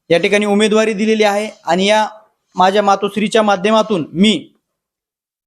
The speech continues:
या प्रभागामध्ये उमेदवारी लढवत आहे. माझ्यासोबत ओबीसी महिला गटामधून डॉक्टर आकांक्षा संजय फावडे हे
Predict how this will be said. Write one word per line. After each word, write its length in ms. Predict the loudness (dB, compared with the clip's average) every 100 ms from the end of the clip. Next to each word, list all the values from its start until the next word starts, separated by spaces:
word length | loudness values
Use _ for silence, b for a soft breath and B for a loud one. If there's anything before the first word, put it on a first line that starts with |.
| -2
या 100 | 0
प्रभागामध्ये 760 | 2 2 2 0 0 0 -2 -2 0
उमेदवारी 480 | 0 2 2 0 0
लढवत 240 | -2 0
आहे. 240 | 0 -2 -6 _ _ _ _ _ _ _ -2
माझ्यासोबत 640 | 0 2 0 2 2 0 -2 -16 _ _ _ _ _ _ _ -2
ओबीसी 340 | 0 0 0
महिला 280 | 0 2 2
गटामधून 580 | 0 0 -2 -2 -4 -6 _ _ _ _ _ _ 0
डॉक्टर 420 | 0 2 0 -2 -8 _ -6
आकांक्षा 440 | -2 0 2 0
संजय 280 | 0 0 0
फावडे 360 | 2 0 0 -4 -12 _ _ -10 0
हे 400 | 2 0 -2